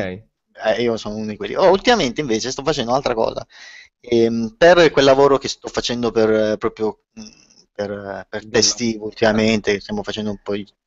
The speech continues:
Speaker 1: di tutti, ehm, che non posso far vedere, penso, non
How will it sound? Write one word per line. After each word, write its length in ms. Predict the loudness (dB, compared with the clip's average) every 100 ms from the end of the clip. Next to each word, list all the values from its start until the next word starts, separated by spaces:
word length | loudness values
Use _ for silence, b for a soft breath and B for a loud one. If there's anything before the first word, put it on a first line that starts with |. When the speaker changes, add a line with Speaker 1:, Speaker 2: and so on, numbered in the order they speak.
| _
Speaker 1:
di 80 | -10
tutti, 400 | -10 -8 -8 -10 B B B B B B B _
ehm, 760 | 6 8 6 2 0 -2 -4 -8 _ _ _ _ _ _ _ _ _ -20 _ _ _ -4
che 200 | 0 4
non 460 | 4 2 -2 -14
posso 320 | 2 4 4 4
far 140 | 6
vedere, 380 | 8 8 8 6
penso, 480 | 4 2 -2 0 2
non 520 | 0 -2 -10 -16